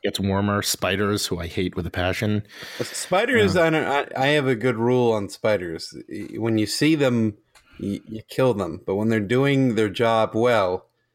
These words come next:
Speaker 2: it's when they're killing other bugs and doing it in a clandestine way. You, that you don't know they're there.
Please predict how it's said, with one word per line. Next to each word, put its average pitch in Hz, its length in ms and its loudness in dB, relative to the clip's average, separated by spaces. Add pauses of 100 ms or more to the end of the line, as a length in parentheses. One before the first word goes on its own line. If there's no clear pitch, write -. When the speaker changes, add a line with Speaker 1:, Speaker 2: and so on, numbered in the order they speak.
(140)
Speaker 2:
it's 104 220 -4
when 117 140 2
they're 107 180 2
killing 113 480 0
other 113 240 2
bugs 92 480 0
and 95 220 -2
doing 101 280 0
it 101 140 -2
in 95 100 -6
a 92 40 -6
clandestine 98 880 -2
way. 90 320 -2
You, 90 200 -6
that - 160 -6
you 101 220 -6
don't 107 340 0
know 101 180 2
they're 95 140 0
there. 87 340 -2